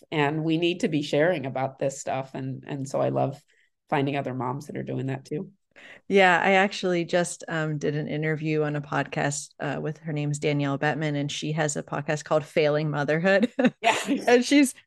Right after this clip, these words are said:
Speaker 2: interviewing me, and she's like, "So, have you ever felt like you've been failing motherhood?" And I'm like, "Mm,
Speaker 1: Every day.
Speaker 2: I don't know, all the time."
Speaker 1: <laughs> Yeah.
Speaker 2: <laughs> "How much time do you have for this conversation?"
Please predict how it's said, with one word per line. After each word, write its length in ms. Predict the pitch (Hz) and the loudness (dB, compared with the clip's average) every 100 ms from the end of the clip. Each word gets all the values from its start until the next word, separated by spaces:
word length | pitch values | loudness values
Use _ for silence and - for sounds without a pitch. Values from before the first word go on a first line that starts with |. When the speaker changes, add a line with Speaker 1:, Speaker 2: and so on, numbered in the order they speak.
| _ | _
Speaker 2:
interviewing 560 | 226 226 226 233 226 220 | 6 8 8 8 8 8
me, 160 | 226 226 | 8 6
and 120 | 220 | 4
she's 220 | 214 208 | -2 0
like, 200 | 220 220 | 2 2
"So, 720 | - - 453 294 190 180 185 - | 0 2 6 8 10 8 6 2
have 140 | 240 | 4
you 100 | 233 | 4
ever 180 | 285 370 | 4 2
felt 360 | - - 175 - | 2 4 4 4
like 200 | 247 - | 0 0
you've 140 | 285 | 2
been 160 | 254 226 | 4 4
failing 500 | - 147 160 190 202 | 2 2 6 6 6
motherhood?" 600 | 160 160 208 240 269 285 | 4 6 6 10 10 8
And 100 | 190 | 6
I'm 100 | 180 | 6
like, 200 | 175 170 - - 170 | 6 4 -4 -4 2
"Mm, 40 | |
Speaker 1:
Every 140 | 165 151 | 2 2
day. 200 | 143 143 | 0 4
Speaker 2:
I 160 | 233 466 | 6 8
don't 180 | 370 233 | 10 10
know, 320 | 214 262 - | 10 8 8
all 200 | 269 277 | 8 10
the 100 | 262 | 8
time." 360 | - 269 359 - | 8 10 10 8
Speaker 1:
<laughs> 240 | 311 - | 4 4
Yeah. 360 | - 403 285 339 - 480 | 6 6 8 8 6 -2
Speaker 2:
<laughs> 260 | - - - | -2 -4 0
"How 100 | 170 | 4
much 260 | 202 277 - | 4 4 2
time 360 | 320 359 370 | 4 6 8
do 80 | 294 | 8
you 140 | 247 | 8
have 260 | 226 175 180 | 8 6 6
for 80 | 196 | 4
this 200 | 208 202 | 4 4
conversation?" 760 | 202 208 214 226 285 262 185 | 2 4 2 2 2 2 0